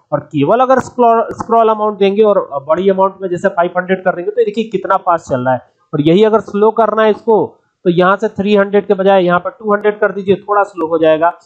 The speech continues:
ठीक है। अब यहाँ पे देखिए इसको मैं चलाता हूँ दोबारा से, तो देखेंगे कि ये जो है थोड़ा स्लो हो गया है,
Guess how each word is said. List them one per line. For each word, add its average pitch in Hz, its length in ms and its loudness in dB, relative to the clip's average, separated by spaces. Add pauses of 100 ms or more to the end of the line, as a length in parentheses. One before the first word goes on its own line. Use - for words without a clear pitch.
(200)
ठीक 214 120 2
है। 185 100 0 (120)
अब 151 180 -2
यहाँ 160 160 0
पे 175 100 -4
देखिए 180 260 2
इसको 190 200 -4
मैं 185 100 0
चलाता 175 360 0
हूँ 185 80 -2
दोबारा 175 260 0
से, 185 220 -10 (300)
तो 165 40 -4
देखेंगे 196 520 2
कि 202 160 -4
ये 190 220 2
जो 185 140 -4
है 190 100 2
थोड़ा 220 320 0
स्लो 175 220 -8
हो 117 140 -16
गया 110 200 -16
है, 101 160 -20